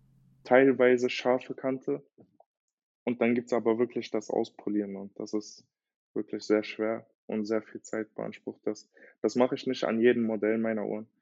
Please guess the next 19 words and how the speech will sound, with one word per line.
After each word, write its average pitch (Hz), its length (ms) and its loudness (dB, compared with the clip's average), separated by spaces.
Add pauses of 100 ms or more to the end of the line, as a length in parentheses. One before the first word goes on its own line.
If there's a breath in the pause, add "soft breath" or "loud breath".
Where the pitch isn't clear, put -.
(360)
Ich - 180 -10
habe 117 180 -2
ja 113 80 0
eine 113 240 -2
neunhundert 113 480 -2
Euro 123 280 2
Uhr 117 200 -2
rausgebracht. 123 600 -4 (380)
Äh, 107 340 -6 (440)
da 117 200 4
ist 113 220 -6
das 117 120 -8
zum 117 160 -2
Beispiel 113 340 -4
nicht 120 260 -6
komplett 120 460 -4
ausgefeilt 120 800 -2
und - 160 -10
poliert. 123 340 -6